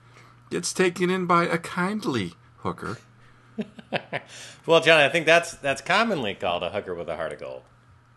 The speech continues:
Speaker 1: Oh, well, thank you.
Speaker 2: Sorry.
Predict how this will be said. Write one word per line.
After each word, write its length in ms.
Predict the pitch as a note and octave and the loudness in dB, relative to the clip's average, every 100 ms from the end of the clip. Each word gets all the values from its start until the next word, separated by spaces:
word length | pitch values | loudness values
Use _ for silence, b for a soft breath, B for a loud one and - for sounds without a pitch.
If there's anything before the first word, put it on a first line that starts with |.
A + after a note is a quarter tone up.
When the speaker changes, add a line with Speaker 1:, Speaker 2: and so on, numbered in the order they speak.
| _ _ _ - _ _ _ _ - | _ _ _ -20 _ _ _ _ 2
Speaker 1:
Oh, 240 | C#3+ - - _ _ - | 4 4 -2 _ _ 0
well, 140 | A2+ | 6
thank 240 | A2 B2 G#2+ | 8 8 6
you. 180 | E2+ - b b b b | -4 -4 b b b b
Speaker 2:
Sorry. 300 | G#2 E2+ | -4 -4